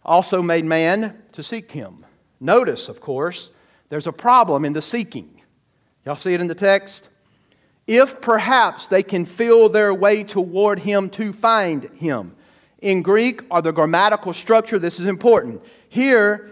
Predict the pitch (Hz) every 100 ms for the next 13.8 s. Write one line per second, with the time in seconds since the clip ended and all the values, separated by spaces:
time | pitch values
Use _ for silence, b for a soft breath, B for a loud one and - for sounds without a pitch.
0 | - 185 180 175 208 208 190 175 170 226
1 | 220 - 202 202 233 196 - - 175 175
2 | 196 247 247 240 240 - 233 220 220 170
3 | 170 214 160 147 156 170 185 156 131 180
4 | 220 220 - 202 196 208 185 - - 165
5 | - - 208 180 139 135 233 233 175 165
6 | 147 b b b b b 156 190 208 196
7 | 196 - 175 147 - 226 185 165 160 175
8 | 214 139 - - - 139 - 127 123 143
9 | 156 B B 196 180 180 214 - 180 160
10 | 139 185 208 202 - 190 185 180 202 220
11 | 214 135 - 165 160 - 175 - 214 180
12 | - - 214 151 120 156 156 175 139 170
13 | 180 185 160 202 202 220 214